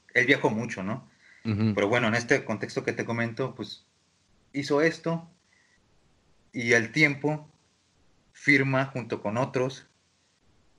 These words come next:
Speaker 1: una especie de, ¿cómo lo puedo llamar? Como de carta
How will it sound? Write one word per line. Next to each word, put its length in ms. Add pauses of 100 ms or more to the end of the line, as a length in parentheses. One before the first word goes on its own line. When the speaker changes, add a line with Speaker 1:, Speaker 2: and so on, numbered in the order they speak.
(420)
Speaker 1:
una 220
especie 480
de, 920 (1500)
¿cómo 260
lo 140
puedo 180
llamar? 460 (840)
Como 260
de 100
carta 560